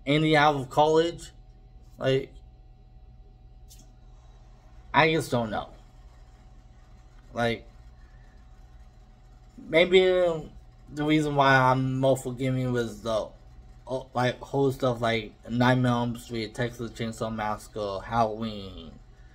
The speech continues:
Friday the Thirteenth, maybe because I,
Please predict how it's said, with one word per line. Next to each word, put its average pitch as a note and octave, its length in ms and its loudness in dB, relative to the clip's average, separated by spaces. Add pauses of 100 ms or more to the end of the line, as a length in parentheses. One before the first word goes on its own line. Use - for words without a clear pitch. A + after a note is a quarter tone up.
(240)
Friday B2 260 2
the A#2 200 -2
Thirteenth, A2+ 360 -10 (380)
maybe D3 280 0
because C3 420 0
I, A2+ 340 -2